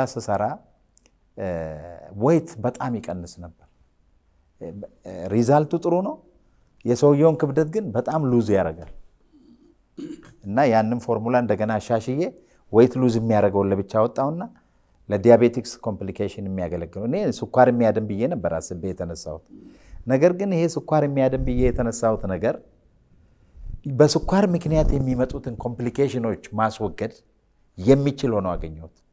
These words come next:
ኮምፕሊኬሽኖቹ እየተወገዱ ሲመጡ ግን ህሙማኖቹ መድኃኒታቸውን እየቀነሱ፣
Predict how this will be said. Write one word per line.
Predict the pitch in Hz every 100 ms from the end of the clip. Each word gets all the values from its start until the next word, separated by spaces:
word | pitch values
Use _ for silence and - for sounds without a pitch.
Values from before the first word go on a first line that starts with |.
| _ _ _ _ _ - -
ኮምፕሊኬሽኖቹ | 170 147 160 170 180 185 180 180
እየተወገዱ | 180 151 156 156 135 139 113
ሲመጡ | 107 127 104 104
ግን | 117 208 - _ _ _ _ - _ _ _ _
ህሙማኖቹ | 90 110 135 143 139 135 135 175
መድኃኒታቸውን | 165 123 120 117 117 107 113 101
እየቀነሱ፣ | 101 98 92 98 92